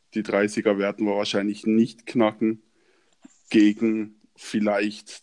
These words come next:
zehn, dreizehn Punkte der Giants. Also ich denke, da sind wir uns alle recht, doch recht einig mit ein, zwei Scores Unterschied. Und in diesem Sinne möchte ich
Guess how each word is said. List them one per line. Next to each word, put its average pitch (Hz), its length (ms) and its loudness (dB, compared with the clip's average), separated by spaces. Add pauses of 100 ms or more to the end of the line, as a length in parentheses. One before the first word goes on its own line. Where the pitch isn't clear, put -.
zehn, 104 600 -2 (320)
dreizehn 104 640 0
Punkte 107 520 -2
der 92 160 -6
Giants. 95 600 -8
Also 92 360 -12 (160)
ich - 100 -20
denke, 101 220 -8
da 101 100 -4
sind 104 260 -2
wir 101 120 -2
uns 104 220 -8
alle 95 320 -4
recht, - 500 -14 (840)
doch 104 220 2
recht 104 260 -2
einig 104 500 -2
mit - 140 -10
ein, 98 220 -6
zwei 95 460 -8 (540)
Scores 104 540 -4
Unterschied. - 840 -10 (1800)
Und 117 280 4 (120)
in 110 460 0 (160)
diesem 170 360 -2
Sinne 156 540 2 (440)
möchte 107 580 2
ich - 400 -10